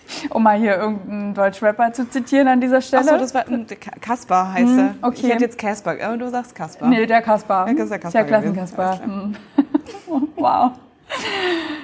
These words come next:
Speaker 1: So, ähm, ganz, ganz wichtiger Punkt, auch psychische Erkrankungen wie Depressionen können eine erektile Dysfunktion begünstigen.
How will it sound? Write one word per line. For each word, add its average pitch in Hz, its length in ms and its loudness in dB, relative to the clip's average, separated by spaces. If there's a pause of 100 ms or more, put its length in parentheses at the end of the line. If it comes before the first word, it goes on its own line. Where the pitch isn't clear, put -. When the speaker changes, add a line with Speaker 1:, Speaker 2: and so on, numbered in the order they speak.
(120)
Speaker 1:
So, 233 300 2 (240)
ähm, 240 420 2 (640)
ganz, 285 300 4
ganz 254 220 4
wichtiger 240 340 0
Punkt, 240 420 0
auch 220 280 2 (100)
psychische 247 380 2
Erkrankungen 190 720 -2
wie 247 100 4
Depressionen 220 720 0
können 233 220 0
eine 202 200 0
erektile 190 400 -6
Dysfunktion 196 640 -6
begünstigen. 208 560 -4